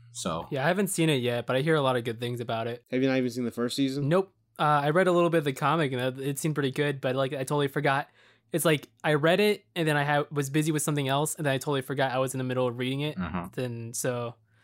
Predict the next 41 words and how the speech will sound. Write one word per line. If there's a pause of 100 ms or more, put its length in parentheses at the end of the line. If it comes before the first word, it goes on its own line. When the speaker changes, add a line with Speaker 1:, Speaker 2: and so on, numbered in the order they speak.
(320)
Speaker 2:
but
I
will
get
back
to
it
at
some
point. (300)
Speaker 3:
Yeah,
they
don't
follow
the
comic
that
much.
Speaker 2:
I
would
imagine,
'cause
the
comic
is
pretty
short.
Speaker 3:
The
comic's
short
and
we-,
and
weird.
It
got, (160)
it's
rebooted,
though. (580)
Uh, (240)
after